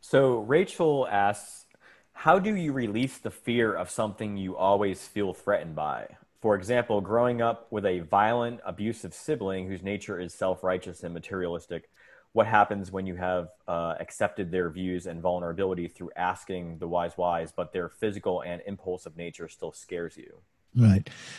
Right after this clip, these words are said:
Speaker 2: Well, this is a, a very, very great question. Um, because the way that, that energy works, subtle energy, is it's always looking for friction to grow.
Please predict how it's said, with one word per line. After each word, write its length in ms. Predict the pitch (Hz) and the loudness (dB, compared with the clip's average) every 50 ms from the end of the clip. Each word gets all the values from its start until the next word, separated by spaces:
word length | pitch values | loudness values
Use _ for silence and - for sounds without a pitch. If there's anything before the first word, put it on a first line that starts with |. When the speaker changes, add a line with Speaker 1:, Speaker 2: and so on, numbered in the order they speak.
| - - - | -18 2 6
Speaker 2:
Well, 100 | 131 123 | 10 12
this 180 | 143 143 - | 12 12 12
is 140 | 156 143 135 | 12 12 12
a, 180 | 131 123 113 110 - | 12 10 8 6 4
a 200 | 113 127 123 123 | 8 12 12 12
very, 380 | 113 110 113 135 139 139 135 123 | 12 12 12 12 12 12 12 12
very 260 | 110 127 127 123 117 | 12 12 12 12 12
great 300 | 104 110 120 120 120 113 | 12 12 12 12 12 12
question. 600 | - - 127 120 117 - - 98 87 80 78 - - _ _ _ | 10 12 12 12 12 12 10 6 4 2 0 -2 -8 _ _ _
Um, 560 | 110 110 110 110 110 110 107 101 98 92 87 87 - _ _ _ - _ _ _ _ _ _ _ _ _ _ _ _ _ _ - - - - - - - - - - - - - _ _ _ _ _ _ _ _ _ _ _ _ _ - | 6 8 8 10 10 10 10 8 6 6 4 0 -8 _ _ _ -20 _ _ _ _ _ _ _ _ _ _ _ _ _ _ -6 -6 -6 -8 -16 -20 -20 -20 -20 -20 -20 -20 -20 _ _ _ _ _ _ _ _ _ _ _ _ _ 6
because 360 | 127 131 - 160 143 131 - | 8 12 12 12 12 12 12
the 60 | 139 | 12
way 240 | 123 131 151 165 175 | 12 12 12 12 12
that, 360 | 160 156 143 131 - - - 117 | 12 12 12 12 8 0 2 6
that 280 | 123 120 117 107 - - - | 8 8 8 8 6 8 10
energy 340 | 139 143 151 151 139 151 | 12 12 12 12 12 12
works, 600 | 165 139 123 113 110 120 147 - - - - - - - _ _ _ - | 12 12 12 12 12 10 8 6 4 2 2 2 -2 -8 _ _ _ 2
subtle 340 | - - 131 131 139 143 | 6 12 12 12 12 12
energy, 440 | 135 127 123 123 120 113 131 131 131 | 12 12 12 12 12 12 10 10 10
is 500 | 135 - - 123 123 123 120 110 107 - - | 8 8 12 12 12 12 12 12 12 8 6
it's 200 | - 123 107 - | 6 6 8 10
always 440 | 131 131 135 139 147 151 143 131 120 | 12 12 12 12 12 12 12 12 12
looking 360 | 120 131 135 127 - 131 120 | 12 12 12 12 12 10 10
for 160 | 107 - - 104 | 10 8 4 2
friction 680 | - - - 127 120 - - - - 92 82 80 - - _ _ _ _ | 2 4 4 4 4 4 2 2 2 2 2 0 -4 -8 _ _ _ _
to 80 | - - | 6 6
grow. 460 | 104 95 107 113 113 107 87 76 76 | 6 10 10 12 12 12 10 8 2